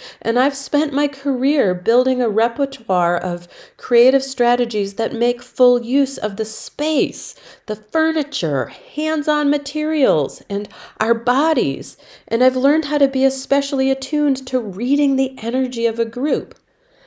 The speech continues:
How on earth was I gonna teach a class online with all of those tools stripped away?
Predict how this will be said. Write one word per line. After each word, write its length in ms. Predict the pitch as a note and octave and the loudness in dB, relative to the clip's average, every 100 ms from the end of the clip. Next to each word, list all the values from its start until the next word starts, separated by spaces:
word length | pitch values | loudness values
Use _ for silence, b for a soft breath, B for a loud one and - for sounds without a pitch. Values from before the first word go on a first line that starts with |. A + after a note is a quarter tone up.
| b - | b -12
How 320 | - F4+ F#4+ | -2 2 2
on 320 | - A#3+ A3+ | 2 0 0
earth 520 | - D4+ D4 F3 G3+ A#3+ | 0 4 4 4 2 2
was 140 | B3+ | 4
I 100 | C4 | 4
gonna 240 | C4+ C4+ | 4 4
teach 260 | C4+ C#4 C#4 | 2 0 0
a 60 | C4 | -2
class 380 | C4+ C4 C4+ C4+ | 0 0 -2 -2
online 920 | B3+ C4+ C4 B3+ B3+ D#4+ A3 F3 G3 - | -2 0 2 2 2 2 0 0 -2 2
with 180 | C4 C4+ | 2 2
all 220 | B3 B3+ E4+ | 2 2 2
of 100 | C#4+ | 4
those 280 | C4 C4 | 4 4
tools 460 | - - D#4+ A3+ A3+ | -6 -2 2 2 2
stripped 320 | - C4 C4 | -2 -2 0
away? 600 | C#4+ D#4 G#4 A#3 D#3+ - | -2 -2 -2 -2 -4 -12